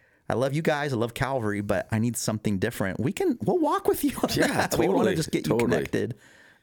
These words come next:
Speaker 1: Um, and then vice versa. It's also been exciting seeing lots of new faces, um,
Speaker 2: Oh,
Speaker 1: come
Speaker 2: totally.
Speaker 1: around Calvary in the last, I would say even twenty twenty-three, the last few months.
Speaker 2: Yeah,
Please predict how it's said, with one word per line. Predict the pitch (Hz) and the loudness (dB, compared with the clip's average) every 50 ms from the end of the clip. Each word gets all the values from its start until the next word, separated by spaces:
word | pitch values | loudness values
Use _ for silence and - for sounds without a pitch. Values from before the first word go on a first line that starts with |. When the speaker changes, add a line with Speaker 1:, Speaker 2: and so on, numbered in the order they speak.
| _ | _
Speaker 1:
Um, | 107 107 107 104 104 107 113 | -2 0 0 0 0 0 0
and | - 160 | 0 0
then | 175 170 | 0 0
vice | 180 190 196 - | 0 0 -2 -2
versa. | 156 147 190 - - 123 | -2 -2 -2 -2 -2 -4
It's | - - | -4 -6
also | - 156 175 220 - - | -4 -2 -2 -2 0 0
been | 156 131 131 117 | 0 0 0 -2
exciting | 113 - - 107 101 104 120 143 175 - _ _ _ _ _ _ _ _ _ | -2 -2 -2 -2 0 0 0 -2 -2 -4 _ _ _ _ _ _ _ _ _
seeing | - - - - 139 170 165 156 143 127 | -8 -6 -4 -2 -2 0 0 0 -2 -2
lots | - - - 160 - - | -4 -4 -4 -4 -2 -2
of | 156 | 0
new | 135 151 151 | 2 0 0
faces, | 147 - - 131 139 - - 92 90 - - - - _ | 0 0 -2 -2 0 -2 -4 -4 -4 -6 -8 -10 -10 _
um, | - 110 104 | -4 -2 -2
Speaker 2:
Oh, | 101 101 101 | 0 0 0
Speaker 1:
come | 101 101 - - - | 0 -2 -4 -8 -8
Speaker 2:
totally. | - - - 123 120 117 117 | -4 0 0 2 2 2 2
Speaker 1:
around | 113 110 110 | 0 -2 -4
Calvary | - - 95 98 113 110 110 104 98 | -4 -4 -4 -4 -2 -2 -2 -2 0
in | 92 92 | 0 0
the | 92 90 | 0 0
last, | 92 104 117 139 - - - - - _ _ _ _ _ _ _ - | -2 -2 -2 -4 -6 -8 -10 -14 -20 _ _ _ _ _ _ _ -6
I | - - | -4 -2
would | 349 370 - | -2 -2 -2
say | - - 101 | -2 -2 -2
even | 92 101 95 110 98 92 | -2 -2 0 0 -2 -2
twenty | - - 117 113 120 | -2 -2 -2 -2 -2
twenty-three, | - - 127 113 107 - - 135 220 262 | -2 -2 -2 -2 -2 -4 -4 -4 -2 -2
the | - | -2
last | 92 98 107 - | -2 -4 -4 -4
few | - - 123 | -4 -2 -2
months. | 120 107 - 87 - - - | -2 -2 -2 -4 -4 -4 -2
Speaker 2:
Yeah, | - - - - | -2 -2 -2 -4